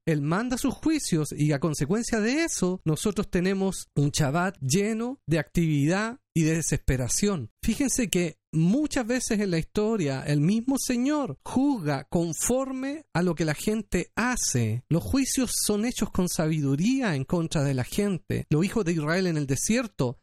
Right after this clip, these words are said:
tenían temor de que los niños no van a entrar a la tierra prometida. ¿Qué fue lo que hizo el Señor? Exactamente lo contrario. Los niños sí entraron a la tierra prometida,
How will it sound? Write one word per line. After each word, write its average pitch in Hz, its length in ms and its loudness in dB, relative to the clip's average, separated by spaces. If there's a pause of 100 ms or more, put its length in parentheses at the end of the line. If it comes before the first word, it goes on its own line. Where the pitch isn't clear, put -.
(100)
tenían 175 380 0
temor 170 420 0
de 208 120 -2
que 190 100 0
los 175 160 0
niños 202 400 0 (180)
no 190 380 2
van 233 140 -2
a 220 80 -2
entrar 208 480 -2
a 185 60 0
la 156 60 -2
tierra 185 320 0
prometida. 262 640 0 (140)
¿Qué 226 160 2
fue 226 140 0
lo 202 80 0
que 196 100 -2
hizo 214 140 -2
el 190 80 -2
Señor? 208 240 0
Exactamente 220 680 -2
lo 202 100 -2
contrario. 175 480 0
Los 139 160 2
niños 285 420 2
sí 277 140 0
entraron 269 500 -2
a 185 40 0
la 156 100 -2
tierra 226 260 -2
prometida, 254 560 0